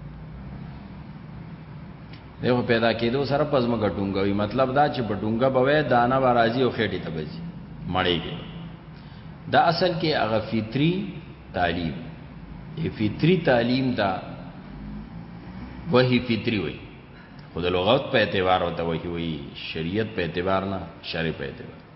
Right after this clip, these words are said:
<clears throat> د بتې او د ایلې بچي ورکوټي خوبو کې واچونو، لامبو وی ګرځي.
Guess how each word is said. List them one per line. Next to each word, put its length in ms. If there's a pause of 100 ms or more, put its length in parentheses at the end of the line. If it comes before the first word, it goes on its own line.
(720)
<clears throat> 100 (3750)
د 40 (160)
بتې 340
او 120
د 100
ایلې 440 (100)
بچي 360 (1080)
ورکوټي 560 (1600)
خوبو 440
کې 160
واچونو، 600 (120)
لامبو 440
وی 140
ګرځي. 420